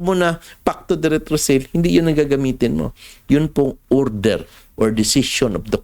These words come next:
court ordering its consolidation in your favor,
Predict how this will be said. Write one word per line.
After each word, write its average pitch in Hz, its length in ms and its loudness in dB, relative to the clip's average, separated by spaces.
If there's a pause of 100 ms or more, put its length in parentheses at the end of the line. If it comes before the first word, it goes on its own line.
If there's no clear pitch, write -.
court 92 200 0 (520)
ordering 110 640 0
its 82 400 -2 (400)
consolidation 87 960 -2
in 90 180 -2
your 80 160 0
favor, 73 400 -2